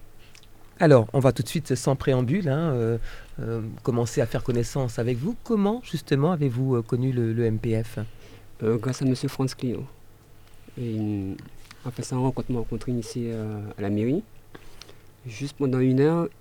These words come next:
Speaker 2: le temps nous parlait, il, il dit, « Moi, m'a senti que profil ou qu'a plaît, moi. Est-ce que ça qu'a dû rentrer dans la partie ? »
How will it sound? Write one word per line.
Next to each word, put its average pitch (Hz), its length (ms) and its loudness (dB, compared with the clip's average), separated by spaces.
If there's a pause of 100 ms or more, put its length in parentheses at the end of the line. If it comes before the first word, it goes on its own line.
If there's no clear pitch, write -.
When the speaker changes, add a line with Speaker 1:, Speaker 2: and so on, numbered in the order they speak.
(540)
Speaker 2:
le 120 140 -2
temps 139 140 -2
nous 139 140 2
parlait, 135 540 4
il, 127 240 0 (540)
il 127 60 -6
dit, « 131 80 -2
Moi, 131 260 2
m'a 127 240 0
senti 135 260 -4
que 127 100 -2
profil 135 540 -2
ou 165 220 2
qu'a 131 140 -2 (460)
plaît, 135 180 4
moi. 113 160 2
Est-ce 110 100 -4
que 147 80 -2
ça 139 140 -2
qu'a 131 160 -2
dû 120 160 -4
rentrer 127 420 0
dans 113 180 0
la 113 60 0
partie ? » 110 300 -6